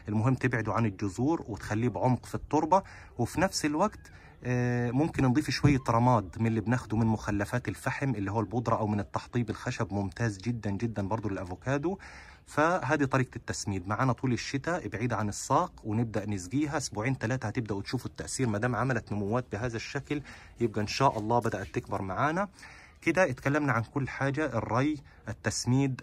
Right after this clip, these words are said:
المناخ، كيف نراعي الشجرة، آه، ما نسقيهاش كتير، كيف نزرعها من البذرة، التطعيم لما تكبر معانا البذور لو قعدت سنتين ثلاثة وما بدأتش تعمل أي تزهير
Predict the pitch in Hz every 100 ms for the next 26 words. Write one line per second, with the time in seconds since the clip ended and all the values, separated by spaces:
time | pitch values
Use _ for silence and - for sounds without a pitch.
0 | - 104 101 101 123 135 - 120 - 101
1 | 113 107 - - 120 123 147 143 - -
2 | - - 110 110 107 95 110 131 - -
3 | - 135 131 110 - 98 107 - - 101
4 | 95 90 123 120 147 156 - - - 120
5 | - 110 - 120 131 107 101 123 107 -
6 | 123 - 98 98 90 127 120 98 92 90
7 | 101 98 127 110 98 95 110 107 - 98
8 | 120 110 110 117 101 101 98 104 113 107
9 | 110 107 113 110 101 85 117 117